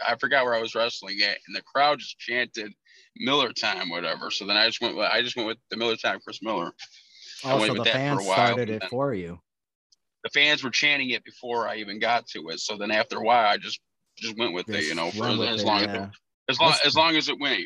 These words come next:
Speaker 1: know.
Speaker 2: Yeah, that's good. That's good. That was a good call then. I saw the
Speaker 1: So,
Speaker 2: tights
Speaker 1: yeah.
Speaker 2: where you had the Miller, uh, it's Miller time on your tights too,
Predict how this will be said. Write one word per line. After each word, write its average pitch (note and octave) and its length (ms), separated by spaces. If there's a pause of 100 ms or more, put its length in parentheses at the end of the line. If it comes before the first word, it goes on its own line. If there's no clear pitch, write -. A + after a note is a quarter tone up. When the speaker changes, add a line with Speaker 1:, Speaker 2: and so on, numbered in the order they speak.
Speaker 1:
know. G#2 120 (460)
Speaker 2:
Yeah, C3 200
that's C#3 180
good. F2+ 240
That's B2+ 160
good. F2+ 180
That G#2 100
was B2 120
a G#2 40
good F#2 160
call F#2 240
then. F#2+ 220 (800)
I G2+ 100
saw A2+ 220
the G#2+ 120
Speaker 1:
So, - 100
Speaker 2:
tights A2+ 260
Speaker 1:
yeah. F#2 80
Speaker 2:
where G#2 100
you G#2+ 140
had A2+ 180
the G2 80
Miller, G#2+ 320 (240)
uh, G2 300
it's F#2+ 160
Miller A2 240
time G2+ 280
on G2 180
your F#2 140
tights G#2+ 460
too, G#2+ 400